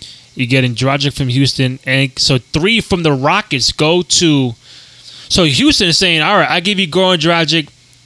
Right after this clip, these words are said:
Kevin Martin, Luis Scola, and all I get back is Pau Gasol," which is, I, I don't know, but that's neither, neither here or there.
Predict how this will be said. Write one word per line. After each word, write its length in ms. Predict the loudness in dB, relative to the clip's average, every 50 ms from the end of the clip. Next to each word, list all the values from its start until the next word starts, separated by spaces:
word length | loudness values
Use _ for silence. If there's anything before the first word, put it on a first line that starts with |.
| -20 -20 _ _ -2
Kevin 340 | 0 0 2 0 0 2
Martin, 480 | 2 2 2 2 2 0 0 -2 -4 -4
Luis 360 | -2 0 0 2 2 0 0
Scola, 380 | 0 2 2 2 4 4 2 2
and 180 | 2 0 -2
all 200 | -2 -2 0 0
I 60 | 0 0
get 240 | 0 -2 -2 -2
back 200 | 0 0 0 0
is 120 | -2 -2 -2
Pau 280 | -2 -2 0 0 -2 -2
Gasol," 540 | -4 -4 -4 -2 -2 -2 -4 -6 -10 -14 -18 -20 _ _ _ _ _ _ _ _ _ _ -20 -20 _ _ -20 -20 -14 -8
which 240 | -6 -4 -4 -2 -2
is, 180 | -2 -2 -4 -8
I, 160 | -10 -12 -12 -14 -16 _ _ _ -8 -4
I 120 | -2 -2 0
don't 180 | 0 -2 -2
know, 300 | -4 -4 -4 -6 -10 -16 -20 -20 -18 -10 -8
but 140 | -8 -8 -8 _ _ _ _ _ _ _ -20 -20
that's 380 | -18 -10 -6 -4 -4 -4 -2
neither, 200 | -4 -4 -4 -6 -8 -6
neither 220 | -4 -4 -2 -2
here 200 | -2 0 0 0
or 60 | -2 -2
there. 240 | -4 -6 -8 -10